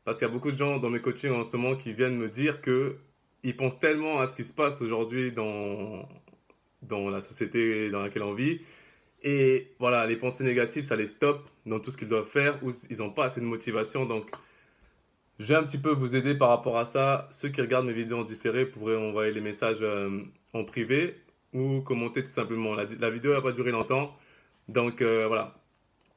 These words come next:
Comment, en fait, euh, en ce moment, euh, les pensées arrivent dans notre esprit ?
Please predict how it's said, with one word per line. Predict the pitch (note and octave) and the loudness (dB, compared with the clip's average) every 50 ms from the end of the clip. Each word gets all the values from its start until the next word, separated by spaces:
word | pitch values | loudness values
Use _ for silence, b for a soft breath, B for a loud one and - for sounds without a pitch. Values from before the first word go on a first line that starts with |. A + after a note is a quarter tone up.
| - - - - - _ b b b b b b b b b b b b b b b _ _ _ _ _ - | -20 -20 -20 -20 -20 _ b b b b b b b b b b b b b b b _ _ _ _ _ 2
Comment, | - E3 F3+ G3+ G#3 G3 | 2 4 4 4 4 2
en | F3+ | 2
fait, | - F#3 F3+ F3 E3+ | 2 2 2 4 4
euh, | D#3 C#3+ C#3+ | 4 6 6
en | C3+ C#3+ C#3+ | 4 2 0
ce | C#3 - | 0 0
moment, | D3 C#3+ D3 D#3 D3+ D3 C3+ - | 2 2 2 2 2 2 2 2
euh, | B2+ B2+ B2 A#2+ A#2+ A#2 A#2 A#2 A2+ A2+ A2+ A2 - - - _ _ _ _ _ _ - - _ _ _ _ _ _ _ _ _ _ _ _ _ _ _ _ - _ _ - _ _ _ - | 2 2 4 2 2 2 2 0 0 -2 -4 -6 -10 -14 -16 _ _ _ _ _ _ -20 -20 _ _ _ _ _ _ _ _ _ _ _ _ _ _ _ _ -20 _ _ -20 _ _ _ -2
les | C3+ B2+ C3 | 2 2 2
pensées | C3 C#3 C3+ C3+ C3+ - D#3 D3+ C#3 C3 | 4 2 0 0 2 2 2 2 2 2
arrivent | B2 A#2+ A#2+ A2+ C#3+ D#3 D3+ C3+ - - B B B B B B B | 2 2 2 2 2 0 0 -2 -4 -12 B B B B B B B
dans | A2 A2+ A#2 | -4 -2 0
notre | A#2 A#2 A2+ - - | 0 0 0 0 0
esprit ? | B2 A2+ - - E3+ F#3 G#3+ A3+ - | 0 0 0 0 0 0 0 0 -4